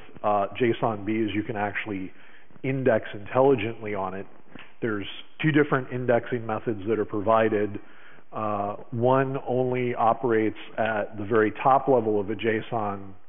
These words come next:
document, but it knows about every single key. The other one operates on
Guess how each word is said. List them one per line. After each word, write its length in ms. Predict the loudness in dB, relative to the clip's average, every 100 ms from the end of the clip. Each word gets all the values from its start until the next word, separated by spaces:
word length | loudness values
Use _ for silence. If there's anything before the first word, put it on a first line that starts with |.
| -4
document, 560 | 4 4 4 -4 -6 -6 -2
but 80 | -2
it 180 | -2
knows 260 | -4 -4 -4
about 320 | 0 2 2
every 300 | 0 0 -2
single 280 | -2 -8 -10 -6
key. 440 | -2 -2 0 -4 -6 -10 -12 -8 2
The 100 | 6
other 140 | 8
one 160 | 6 4
operates 640 | 4 4 6 4 4 2 -4 -10 -2
on 680 | 2 4 4 0 -6 -10